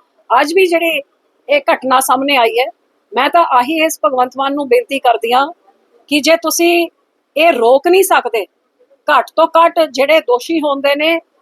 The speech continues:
ਉਹਨਾਂ ਨੂੰ ਮੈਂਟਲੀ ਅਨਸਟੇਬਲ ਕਰਕੇ ਉਹਨਾਂ ਦੀ ਛੁੱਟੀ ਨਾ ਕਰੋ, ਬਲਕਿ ਤਹਿ 'ਚ ਜਾਓ ਕਿ ਇਹਨਾਂ ਨੂੰ ਇਸ ਕੰਮ ਕਰਨ 'ਚ ਕਿਹਨਾਂ ਨੇ ਕੀਤਾ ਹੈ, ਪਿੱਛੋਂ ਕਿਹੜੀ ਤਾਕਤਾਂ ਹੈ ਜਿਹੜੀ ਪੰਜਾਬ ਦੀ ਅਮਨ ਸ਼ਾਂਤੀ ਖਰਾਬ ਕਰਨ 'ਚ ਲੱਗੀ ਹੋਈਆਂ ਨੇ। ਤੇ ਮੈਂ ਲੋਕਾਂ ਨੂੰ ਵੀ ਕਹਿੰਦੀ ਹਾਂ, ਤੁਹਾਨੂੰ ਸਾਰਿਆਂ ਨੂੰ ਪਤਾ ਹੈ ਕਿ ਇੱਥੇ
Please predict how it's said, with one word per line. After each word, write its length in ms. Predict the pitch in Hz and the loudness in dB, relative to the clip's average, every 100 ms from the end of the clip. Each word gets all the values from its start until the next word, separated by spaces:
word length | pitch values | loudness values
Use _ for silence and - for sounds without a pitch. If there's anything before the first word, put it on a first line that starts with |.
| - | 0
ਉਹਨਾਂ 260 | 330 370 370 | 2 4 4
ਨੂੰ 180 | 359 | 2
ਮੈਂਟਲੀ 480 | 277 285 285 330 349 | 0 -4 0 0 2
ਅਨਸਟੇਬਲ 560 | 311 302 - 302 311 330 | 0 -2 -2 0 0 2
ਕਰਕੇ 320 | 302 269 339 | 0 0 0
ਉਹਨਾਂ 240 | 320 330 | 2 2
ਦੀ 100 | 330 | 0
ਛੁੱਟੀ 340 | 339 294 277 302 | -4 -6 -6 -2
ਨਾ 180 | 262 254 | 0 0
ਕਰੋ, 380 | 277 285 339 - _ _ | 2 2 2 -4 _ _
ਬਲਕਿ 280 | 262 302 349 | 0 2 0
ਤਹਿ 360 | 349 - 339 403 | -2 0 0 2
'ਚ 100 | 392 | 0
ਜਾਓ 380 | 311 277 311 339 | 0 2 2 2
ਕਿ 260 | - 339 - | -2 -8 -4
ਇਹਨਾਂ 260 | 311 339 370 | 0 0 0
ਨੂੰ 140 | 370 | 0
ਇਸ 240 | 330 330 - | 0 -2 -4
ਕੰਮ 200 | 302 311 | -2 -2
ਕਰਨ 280 | 302 294 294 | -2 -4 -2
'ਚ 80 | 320 | -6
ਕਿਹਨਾਂ 340 | 330 339 403 | -2 0 2
ਨੇ 120 | 392 | 2
ਕੀਤਾ 280 | 349 302 339 | 0 -2 2
ਹੈ, 40 | 349 | 2
ਪਿੱਛੋਂ 340 | - - 349 | -2 -6 -6
ਕਿਹੜੀ 260 | 349 359 453 | -2 -2 0
ਤਾਕਤਾਂ 380 | 359 302 311 | 0 0 -2
ਹੈ 60 | 330 | -4
ਜਿਹੜੀ 180 | 330 349 | -2 -4
ਪੰਜਾਬ 460 | 330 277 254 269 | -4 -2 2 2
ਦੀ 120 | 277 311 | 0 -4
ਅਮਨ 200 | 269 285 | -4 -4
ਸ਼ਾਂਤੀ 320 | 294 277 311 | -6 -4 -6
ਖਰਾਬ 340 | - 240 262 269 | -4 0 0 0
ਕਰਨ 160 | 269 | -2
'ਚ 100 | 269 | -2
ਲੱਗੀ 320 | 302 427 - | -2 -2 -4
ਹੋਈਆਂ 200 | 466 403 | -4 -4
ਨੇ। 80 | 381 381 _ _ _ | -6 -14 _ _ _
ਤੇ 100 | 302 | 0
ਮੈਂ 140 | 302 339 | 2 2
ਲੋਕਾਂ 340 | 302 285 330 | 2 0 0
ਨੂੰ 140 | 349 381 | 2 2
ਵੀ 100 | 381 | 0
ਕਹਿੰਦੀ 340 | 320 262 254 | -4 -4 -8
ਹਾਂ, 100 | 220 - _ _ _ | -8 -12 _ _ _
ਤੁਹਾਨੂੰ 300 | - 269 339 | -2 0 2
ਸਾਰਿਆਂ 380 | 339 277 277 339 | 0 2 2 2
ਨੂੰ 120 | 349 | 2
ਪਤਾ 260 | 349 302 330 | 0 0 0
ਹੈ 60 | 339 | 0
ਕਿ 220 | 359 320 | 0 -4
ਇੱਥੇ 360 | - 320 349 | -2 0 0